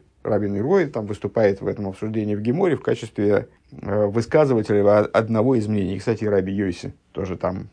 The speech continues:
принимает участие из Мишны, то есть оба мудреца Мишны, э, принимают участие и в продолжении в Геморе. А рейзеу инин шель брохис, а шаях лебасехес брохис. Здесь Ребе, э, возмущает то,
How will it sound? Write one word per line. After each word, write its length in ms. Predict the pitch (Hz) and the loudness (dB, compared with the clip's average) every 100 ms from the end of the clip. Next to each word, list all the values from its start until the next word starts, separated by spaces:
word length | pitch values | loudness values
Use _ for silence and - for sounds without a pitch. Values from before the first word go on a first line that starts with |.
| - | -8
принимает 420 | 101 104 98 90 | -4 -2 -2 -4
участие 520 | 92 104 101 - 151 | -4 -4 -6 -4 -6
из 120 | 160 156 | -6 -6
Мишны, 420 | 165 147 165 151 | -6 -6 -6 -8
то 100 | - | -8
есть 180 | - 110 | -6 -4
оба 220 | 104 98 | -4 -4
мудреца 440 | 101 101 101 101 113 | -6 -6 -4 -2 -2
Мишны, 400 | 147 - 143 - _ _ - _ _ | -4 -6 -10 -10 _ _ -20 _ _
э, 160 | - - | -10 -6
принимают 560 | 110 107 110 113 113 | -2 0 2 2 2
участие 520 | 104 113 113 - 120 | 0 2 2 2 -2
и 320 | - - 117 117 | -2 -2 0 0
в 120 | - | 0
продолжении 720 | 110 107 104 107 117 117 104 | 0 4 2 4 0 0 0
в 100 | 104 | -2
Геморе. 440 | 113 107 98 82 - _ _ _ _ _ _ _ | -2 0 -2 -4 -10 _ _ _ _ _ _ _
А 180 | - 110 | 2 2
рейзеу 520 | 127 143 156 262 226 | 4 2 2 2 2
инин 320 | 175 214 214 | 2 2 0
шель 220 | - 170 | 0 -2
брохис, 520 | 147 120 123 - 151 147 | 0 2 2 2 -2 0
а 120 | 110 | 0
шаях 420 | - 107 127 147 | 0 0 0 0
лебасехес 520 | 139 127 - 139 135 | -2 -4 -4 -4 -2
брохис. 460 | 120 135 113 92 92 | 0 0 0 -2 -10
Здесь 400 | 104 107 156 147 | -10 -4 -4 -2
Ребе, 260 | 127 123 117 | -2 0 2
э, 220 | 110 104 - - | 2 0 -8 -12
возмущает 840 | - 98 107 110 113 110 101 101 | -8 -2 -2 -2 -2 -2 -2 0
то, 240 | 156 202 | 0 0